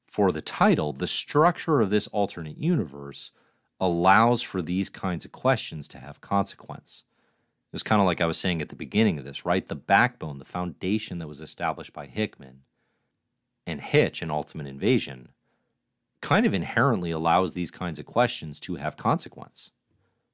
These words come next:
I mean, listen, we're not necessarily sitting here for ten years and we have to keep Wakanda. If Wakanda goes to war with the Moon Knights, that can be devastating in the ways that war is.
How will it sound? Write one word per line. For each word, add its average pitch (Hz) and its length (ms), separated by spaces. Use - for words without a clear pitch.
I 110 60
mean, 123 160
listen, 110 360
we're 107 120
not 110 440
necessarily 107 760
sitting 120 340
here 82 160
for 82 140
ten 92 280
years 85 520
and 98 100
we 87 120
have 82 320
to - 80
keep - 280
Wakanda. - 480
If - 140
Wakanda 127 520
goes 117 240
to 104 80
war 95 280
with 98 180
the - 80
Moon 101 280
Knights, - 440
that 120 240
can 117 220
be 95 300
devastating 78 600
in 98 140
the 92 80
ways 82 300
that 80 140
war 71 300
is. - 480